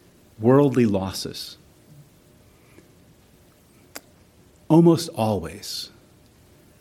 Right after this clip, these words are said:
it means worldly losses. Why? Because the Lord is such a good shepherd. He is such a great treasure.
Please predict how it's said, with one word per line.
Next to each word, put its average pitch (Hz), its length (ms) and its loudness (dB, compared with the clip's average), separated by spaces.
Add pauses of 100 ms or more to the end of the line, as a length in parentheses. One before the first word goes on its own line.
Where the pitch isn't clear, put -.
(120)
it 107 160 -4
means 101 400 0 (120)
worldly 98 480 0
losses. 85 520 -10
Why? 135 380 -4 (960)
Because 139 240 2
the 123 80 0
Lord 151 220 2
is 127 100 -2
such 139 200 -6
a 117 60 0
good 151 200 0
shepherd. - 480 -8 (720)
He 156 160 6
is 147 80 2
such 151 200 -2
a - 20 0
great 160 300 0
treasure. 151 480 -4